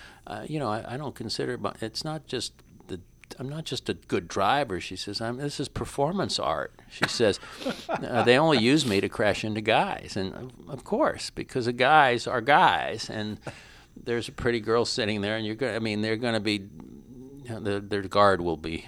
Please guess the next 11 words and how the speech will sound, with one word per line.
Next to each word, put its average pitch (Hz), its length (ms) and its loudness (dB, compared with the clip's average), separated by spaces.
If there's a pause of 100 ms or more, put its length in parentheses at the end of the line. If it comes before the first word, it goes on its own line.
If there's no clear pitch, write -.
lowered, 87 520 2 (180)
as 76 180 -12
it 73 100 -12
were. 76 200 -8
But - 140 -10
so 190 140 2
anyway, 117 340 2
I, 113 200 2
but 123 180 2
I 135 80 6
liked 143 400 0